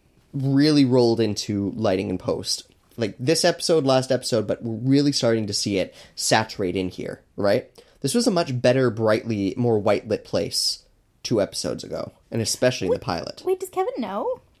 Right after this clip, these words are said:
Speaker 2: He just behaved as if he knew.
Speaker 1: Hmm. I don't think
Speaker 2: What?
Speaker 1: so.
Speaker 2: Um,
Speaker 1: Not about the
Speaker 2: he's,
Speaker 1: Grundy thing,
Speaker 2: he was
Speaker 1: certainly.
Speaker 2: like, "That looks awkward," or something like that, and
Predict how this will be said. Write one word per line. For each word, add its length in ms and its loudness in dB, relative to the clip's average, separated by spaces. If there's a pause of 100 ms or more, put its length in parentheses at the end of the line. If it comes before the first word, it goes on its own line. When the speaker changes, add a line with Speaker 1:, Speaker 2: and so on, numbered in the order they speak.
(340)
Speaker 2:
He 140 -18
just 160 -6
behaved 260 -6
as 80 -8
if 80 -6
he 100 -8
knew. 380 -6 (1300)
Speaker 1:
Hmm. 280 -2 (1900)
I 60 -6
don't 120 -4
think 140 -2
Speaker 2:
What? 80 -6
Speaker 1:
so. 300 -4 (520)
Speaker 2:
Um, 760 -2 (640)
Speaker 1:
Not 140 0
about 100 0
the 60 -2
Speaker 2:
he's, 60 -6
Speaker 1:
Grundy 220 0
thing, 160 -8
Speaker 2:
he 40 -2
was 80 0
Speaker 1:
certainly. 280 -2
Speaker 2:
like, 120 -4
"That 100 -4
looks 180 -6
awkward," 500 -6
or 80 -6
something 320 -10
like 220 -10
that, 240 -4
and 540 -10